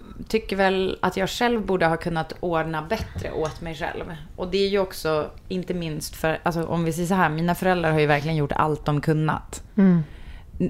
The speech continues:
Speaker 1: They raised me better, om vi säger så.
Speaker 2: Mm.
Speaker 1: Ehm.
Speaker 2: Men om man typ zoomar ut, eh, och inte är så hård mot sig själv, kan du, alltså om, om, om man tar dig som exempel, kan du tycka att det är,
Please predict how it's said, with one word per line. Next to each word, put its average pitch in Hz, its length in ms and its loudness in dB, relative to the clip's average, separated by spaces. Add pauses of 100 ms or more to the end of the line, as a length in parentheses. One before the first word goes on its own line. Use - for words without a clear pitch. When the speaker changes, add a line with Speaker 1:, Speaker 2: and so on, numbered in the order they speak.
(240)
Speaker 1:
They 196 220 10
raised 165 340 6
me 160 120 4
better, 151 580 4
om 143 120 4
vi 135 100 0
säger 147 180 0
så. 139 100 2
Speaker 2:
Mm. 165 320 4 (280)
Speaker 1:
Ehm. 147 520 4 (140)
Speaker 2:
Men 208 200 6
om 226 140 8
man 220 140 10
typ 226 200 6
zoomar 220 380 8
ut, 165 600 4 (440)
eh, 185 300 6
och 190 160 8
inte 196 240 6
är 185 60 6
så 185 160 4
hård 170 260 6
mot 175 180 4
sig 185 100 4
själv, 143 520 4
kan 196 220 4
du, - 60 2
alltså 180 220 6
om, 190 200 8
om, 160 400 4
om 175 140 6
man 165 140 8
tar 165 120 6
dig 156 200 8
som 160 180 4
exempel, 143 560 4
kan 175 200 4
du 165 200 8
tycka 196 420 4
att 143 180 6
det 151 200 8
är, 143 80 8